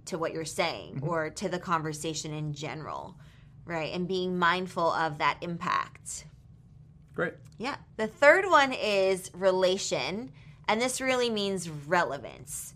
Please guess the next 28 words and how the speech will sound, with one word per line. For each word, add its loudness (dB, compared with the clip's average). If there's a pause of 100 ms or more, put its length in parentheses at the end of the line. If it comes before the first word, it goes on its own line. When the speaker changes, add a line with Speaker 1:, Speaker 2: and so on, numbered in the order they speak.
(140)
Speaker 1:
Relevance, 6
it's -4
really 2
driving 4
home, 2 (220)
like, -2
is 0
this -2
information -2
going -2
to -10
be -6
useful 0 (320)
to 4
the 2
listener 0
or 0
to -6
the -6
audience 2
or 0
to -6
the 2
group 0
of -6
people 0
with -4
whom 2